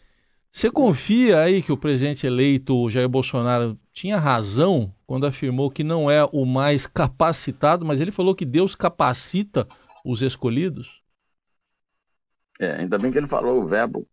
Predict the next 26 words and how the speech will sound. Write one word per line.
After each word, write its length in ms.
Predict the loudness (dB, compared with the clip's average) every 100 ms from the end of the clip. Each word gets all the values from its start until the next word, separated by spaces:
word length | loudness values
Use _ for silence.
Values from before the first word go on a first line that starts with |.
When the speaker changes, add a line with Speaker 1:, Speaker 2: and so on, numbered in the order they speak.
| _
Speaker 2:
quatro, 500 | -4 -4 -4 -12 -16
com 160 | -12 -10
quatro 360 | -4 -4 -4 -12
sílabas, 460 | -10 -8 -8 -6
não 160 | -4 -2
o 60 |
verbo 200 | 0 0 -2
só 200 | -4 -4
com 80 |
as 120 | -6 -4
duas 180 | -2 -2
primeiras 400 | -2 -4 -4 -6
sílabas, 280 | -18 -16
né? 100 | -14 -16 _ -20 -20 -20 -10
Ao 160 | -2 0
apresentar 580 | 2 0 0 0 0 2
o 100 | 2
Bolsonaro 640 | 2 2 0 0 0 0
aos 160 | -4 -4
fiéis, 320 | 0 0 0
o 40 |
Malafaia 560 | 0 -2 -2 0 2 0
disse 280 | -2 -8 -12
que 100 | -6
quando 220 | -2 0
ouviu 480 | 0 0 0 -2 -4